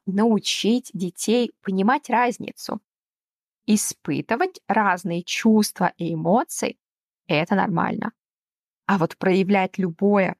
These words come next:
поведение — нет. Также важно помнить, чтобы поведение изменилось, нужно время. Иногда очень много времени.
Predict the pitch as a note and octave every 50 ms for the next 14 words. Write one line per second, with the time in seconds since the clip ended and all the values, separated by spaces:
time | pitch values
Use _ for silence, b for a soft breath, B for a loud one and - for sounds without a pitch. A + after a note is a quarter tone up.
0 | _ _ _ - - F3 F3 D#3+ - D#3+ D#3+ A3+ C#4 D#4 C#4+ A3 - F#3+ - _
1 | _ _ _ _ _ _ _ - - G#3+ - _ _ _ _ _ _ _ _ _
2 | _ _ _ _ _ _ _ _ _ _ _ _ _ _ _ _ - F3 E3+ G3
3 | C4 C4+ - - F3 - _ - E3 - D4 D#4 F4 E4 - D#4+ D#4+ D#4 C4 G#3
4 | - - - _ _ _ _ _ _ _ _ _ - - - - - - F#3 B3
5 | D4 F#4 F4+ - A#3 G#3+ G#3+ F3 F#3 A3 A3 G3+ F#3+ F3 F3 - - - D4 D4+
6 | B3 C4 C4 A#3 G#3+ G#3 F3 D#3 E3 E3 G#3 E4+ - - - _ _ _ _ _
7 | _ _ _ _ - E3+ E3 E3 F3+ A3 B3+ - A#3 G#3+ F#3+ G3 F#3 G3 F#3+ F#3
8 | G3 G#3 - _ _ _ _ _ _ _ _ _ _ _ _ _ _ _ _ _
9 | - F3+ F3+ E3 D#3+ E3 E3+ G#3+ A3+ A3 - _ _ _ _ - F3 - - -
10 | G3+ F#3+ E3 E3 D#3+ D#3+ E3+ F#3 G#3 G#3 F#3+ G3 - - E3 D#3+ D#3 D3+ D3+ -
11 | - -